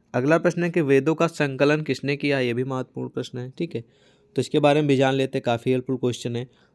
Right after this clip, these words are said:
तो वेदे का, वेद जो हैं, ठीक है, इनका जो संपूर्ण ज्ञान है वो ऋषि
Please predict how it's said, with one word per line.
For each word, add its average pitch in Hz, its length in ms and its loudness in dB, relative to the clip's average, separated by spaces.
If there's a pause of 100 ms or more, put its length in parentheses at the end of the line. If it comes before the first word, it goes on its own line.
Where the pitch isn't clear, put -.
(100)
तो 143 120 4
वेदे 143 360 4
का, 175 240 -2
वेद 143 420 2
जो 139 200 2
हैं, 165 220 -4
ठीक 208 220 0
है, 196 60 -4
इनका 139 300 -2
जो 165 120 2
संपूर्ण 160 680 4 (260)
ज्ञान 139 300 4
है 151 120 0
वो 165 200 2
ऋषि 185 480 -4